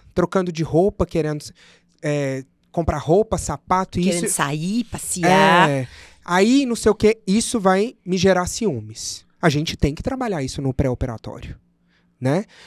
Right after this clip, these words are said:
Speaker 1: Porque, gente, eu tenho que trabalhar uma coisa importante no pré-operatório, e isso não é função necessariamente, mas uma coisa que eu trabalho muito é comunicação do casal pré-cirurgia bariátrica.
Speaker 2: Perfeito.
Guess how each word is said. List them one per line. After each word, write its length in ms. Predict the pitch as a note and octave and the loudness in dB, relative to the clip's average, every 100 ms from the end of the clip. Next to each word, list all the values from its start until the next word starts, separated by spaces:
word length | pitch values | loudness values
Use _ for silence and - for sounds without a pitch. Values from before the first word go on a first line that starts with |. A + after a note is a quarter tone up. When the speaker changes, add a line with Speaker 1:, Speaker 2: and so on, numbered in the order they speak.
| _ | _
Speaker 1:
Porque, 480 | A#3+ B3 - A3+ G#3 | 6 6 6 6 8
gente, 460 | F#3 G#3 F3+ D3+ F#3 | 8 6 6 6 6
eu 80 | F#3 | 8
tenho 340 | - G#3 A3 | 8 8 8
que 120 | G#3 | 6
trabalhar 360 | G3 F#3 F3 F#3 | 6 8 10 10
uma 140 | F#3+ | 10
coisa 260 | G3 F#3+ G3 | 10 10 8
importante 960 | G3 G#3 - - - G3 A3 A3+ - | 2 0 -2 -6 2 4 4 2 -2
no 100 | E3+ | -4
pré-operatório, 800 | E3 E3 D#3 D#3+ D3 C#3 F3+ E3+ | -2 -2 -2 -4 -6 -2 -2 0
e 40 | |
isso 180 | F3+ - | -2 -2
não 280 | F3+ G3 F#3 | 0 0 2
é 200 | F3 A3 - _ _ | 2 0 -4 _ _
função 960 | - G3+ B3+ C4+ - - F#3 G3 G#3+ | -8 -4 -2 -4 -8 -6 -2 0 -2
necessariamente, 720 | F#3 E3+ E3 - D#3 D3 A#2+ - | -4 -6 -8 -6 -6 -6 -8 -8
mas 120 | C#3+ | -8
uma 140 | D3+ D3 | -8 -4
coisa 180 | F3+ | -4
que 80 | E3+ | -4
eu 40 | E3+ | -6
trabalho 400 | D#3 C#3+ C3+ C3+ | -4 -4 -4 -4
muito 240 | E3 F#3+ | -4 -4
é 60 | G3 | -4
comunicação 840 | - A3 G#3 F#3 E3 C#3+ F#3 F#3+ | -2 -2 -2 -4 -6 -8 -8 -6
do 80 | F3 | -8
casal 440 | D#3 C3 C#3+ E3 - | -8 -4 -4 -4 -4
pré-cirurgia 580 | D3+ D#3 - C#3+ B2+ C3+ | -4 -4 -6 -10 -8 -8
bariátrica. 420 | C3 B2 E3 D#3 - | -6 -8 -10 -12 -16
Speaker 2:
Perfeito. 260 | - - | -18 -18